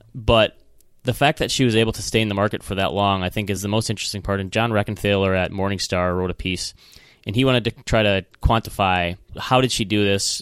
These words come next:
Was it because she was a great stock picker? And obviously they don't know because they don't have the account statements. But he actually looked back. If she would have just started saving in nineteen forty-eight when she started working, the, the biggest boost to her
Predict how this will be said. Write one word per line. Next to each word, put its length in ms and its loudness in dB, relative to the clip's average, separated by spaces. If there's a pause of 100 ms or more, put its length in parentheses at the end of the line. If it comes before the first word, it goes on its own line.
(140)
Was 200 -4
it 40 -10
because 340 0
she 140 -2
was 160 2
a 40 -2
great 200 -2
stock 260 0
picker? 180 -2
And 80 -2
obviously 300 -2
they 80 0
don't 140 -2
know 120 2
because 260 -4
they 60 -2
don't 120 -2
have 100 -4
the 100 -4
account 300 -2
statements. 460 -4 (440)
But 100 2
he 100 6
actually 180 2
looked 160 0
back. 220 4
If 100 -2
she 120 4
would 80 4
have 80 2
just 80 0
started 280 2
saving 400 2
in 80 -2
nineteen 260 -2
forty-eight 440 2
when 120 -4
she 120 -8
started 240 -4
working, 460 0 (580)
the, 180 0
the 120 2
biggest 500 0 (720)
boost 360 4
to 80 4
her 160 0